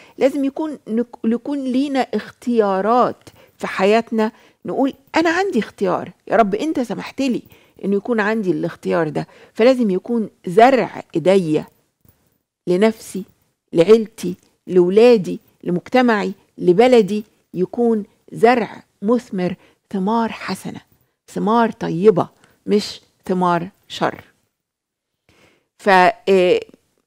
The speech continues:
هل، آه، آه، إحنا مستريحين في الأدوار السلبية ولا نقدر يكون عندنا دور إيجابي؟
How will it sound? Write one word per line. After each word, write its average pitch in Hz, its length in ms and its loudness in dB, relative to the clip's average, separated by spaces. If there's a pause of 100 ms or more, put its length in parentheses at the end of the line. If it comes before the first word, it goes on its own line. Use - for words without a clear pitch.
هل، 247 520 4 (220)
آه، 104 320 -2
آه، 180 260 0
إحنا 202 220 -4
مستريحين 202 680 0
في 247 100 0
الأدوار 220 420 2
السلبية 233 720 -2 (1120)
ولا 247 480 6 (260)
نقدر 190 420 2
يكون 196 300 -4
عندنا 175 500 -2 (360)
دور 180 340 4 (220)
إيجابي؟ 165 440 0